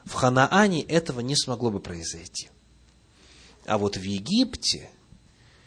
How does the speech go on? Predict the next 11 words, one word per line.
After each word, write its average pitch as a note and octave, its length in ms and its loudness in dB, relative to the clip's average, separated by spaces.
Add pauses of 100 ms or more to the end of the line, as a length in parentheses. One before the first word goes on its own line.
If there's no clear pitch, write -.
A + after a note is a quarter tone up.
(340)
где B2 720 4 (600)
для A2+ 180 2
египтян, B2+ 880 2 (280)
как - 200 -6
мы A#2 120 -2
читали A#2 340 2
сегодня, A#2 520 -2
мерзость C#3+ 800 4
всякий E3 460 2
пастух C#3 560 -2
овец, E3 640 2